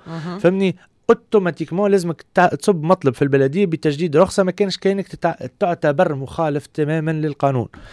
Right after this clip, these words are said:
Speaker 1: واضح.
Speaker 2: وكانك ما عندكش رخصه.
Speaker 1: وتنجم تقرا حسابك قبل ما توفى هذيك، ديجا انت تصب.
Speaker 2: اكزاكتومون.
Speaker 1: باش ما تاخذش
Speaker 2: التجديد لا
Speaker 1: معناها
Speaker 2: يطلب لا مهندس
Speaker 1: فوالا.
Speaker 2: معماري لا شيء، فيها،
Speaker 1: داكور.
Speaker 2: آه، فري صغيرون زاد تخلصوا للتجديد الرخصه، يبدلوا لك الدات بثلاث سنين لقدام.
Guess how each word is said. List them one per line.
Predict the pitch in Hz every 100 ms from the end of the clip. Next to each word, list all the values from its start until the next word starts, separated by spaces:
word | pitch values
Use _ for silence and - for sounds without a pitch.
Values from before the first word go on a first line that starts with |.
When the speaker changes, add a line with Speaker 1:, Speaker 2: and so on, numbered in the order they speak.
| 131
Speaker 1:
واضح. | 120 127
Speaker 2:
وكانك | 131 170 185
ما | 175
عندكش | 175 175 -
رخصه. | 165 - -
Speaker 1:
وتنجم | 202 285 262
تقرا | - 262
حسابك | 202 247 175
قبل | - 277
ما | 254
توفى | 190 240 175
هذيك، | 156 151 240 285
ديجا | 285 247 262 277
انت | 269
تصب. | 262 - 185 -
Speaker 2:
اكزاكتومون. | 123 208 - 269 254
Speaker 1:
باش | 226
ما |
تاخذش | 247 247
Speaker 2:
التجديد | 208 247 226
لا | 180
Speaker 1:
معناها | 214
Speaker 2:
يطلب | 208 233 208 175
لا | 196
مهندس | 185 190 156
Speaker 1:
فوالا. | 135
Speaker 2:
معماري | 175 165 233 262
لا | 254
شيء، | 247 226 196
فيها، | - 220 196
Speaker 1:
داكور. | 190 160
Speaker 2:
آه، | 170 175
فري | 170 - 233
صغيرون | 208 202 220 233 240 208 156
زاد | 147 135
تخلصوا | - 240 262 - 269
للتجديد | 240 262 240 196 190
الرخصه، | 147 185 -
يبدلوا | 220 214 190 220
لك | -
الدات | 151 170 202
بثلاث | 175 190 170
سنين | 151 170
لقدام. | 156 117 107 196